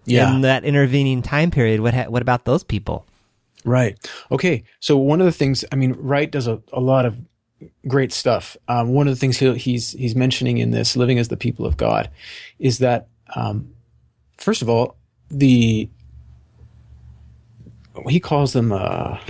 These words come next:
Speaker 1: how does he refer to them? Charitable law. He breaks the whole law down on a number of different levels.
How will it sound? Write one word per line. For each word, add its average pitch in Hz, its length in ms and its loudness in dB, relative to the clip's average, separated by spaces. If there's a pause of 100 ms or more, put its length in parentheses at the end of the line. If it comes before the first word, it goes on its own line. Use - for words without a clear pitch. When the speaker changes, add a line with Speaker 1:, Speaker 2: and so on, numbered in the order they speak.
(560)
Speaker 1:
how - 160 -4
does 123 100 -2
he 104 100 -6
refer 104 300 -2
to 82 80 0
them? 65 180 -6 (460)
Charitable 139 600 2
law. 131 320 0 (360)
He 160 100 2
breaks 165 340 2
the 151 120 0
whole 143 240 2
law 123 340 0
down 107 320 -6
on 107 100 -8
a 120 60 -2
number 135 340 2
of 120 120 0
different 110 340 -2
levels. - 500 -2